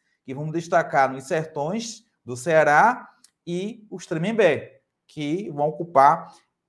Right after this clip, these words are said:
é, a parte litorânea, pessoal, a parte litorânea, tá?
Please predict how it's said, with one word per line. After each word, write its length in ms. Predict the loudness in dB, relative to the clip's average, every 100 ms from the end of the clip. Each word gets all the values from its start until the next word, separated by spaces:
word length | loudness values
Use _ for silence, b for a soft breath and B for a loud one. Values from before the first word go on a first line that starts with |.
| _
é, 260 | 0 4 4
a 200 | 2 -2
parte 400 | 4 4 4 -4
litorânea, 840 | -8 -6 0 2 2 0 -2 -4 -6
pessoal, 640 | -8 -8 -6 -6 -8 -14
a 40 |
parte 360 | 0 2 2 -6
litorânea, 880 | -8 0 2 2 0 0 -4 -6 -6
tá? 420 | 0 0 0